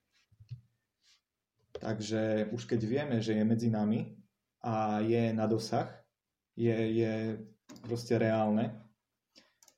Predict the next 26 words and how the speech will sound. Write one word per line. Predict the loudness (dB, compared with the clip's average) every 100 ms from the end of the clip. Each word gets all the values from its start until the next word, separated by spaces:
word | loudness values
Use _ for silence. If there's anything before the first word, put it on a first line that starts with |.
| _ _ _ _ _
tak | 0 2 2 0
ako | -2 -2
sa | 0
vlastne | 0 0 -4
úprimne | -4 -4 -4
kajať? | -4 0 0 -2 -8 -18 _ _ _ _ _ -2
Mm, | 0 0 -2 -6 -6 -8 -10 -14 _
Ježiš | -2 0 0 -4
to | -4
hovorí | 2 4 4 2
Nikodémovi | 2 2 2 2 2 0 -4 -8 -8
napríklad | -4 -2 -2 -2 -4 -4 -10 _ _ _ _ _ -20 -20 -6
v | 0
Jánovi | 2 4
tretej | 2 0 -2 -2
kapitole, | -2 -2 0 0 -2 -4
keď | -2 2
hovorí | 2 4 4 4
o |
tom, | 2 2 2
že | 2 0 0 0 -4 -12 _ _ _ -10
ak | -6 -2
sa | -2
niekto | -2 -2 2
nenarodí | 4 4 2 2
znova, | 0 2 2 0 -2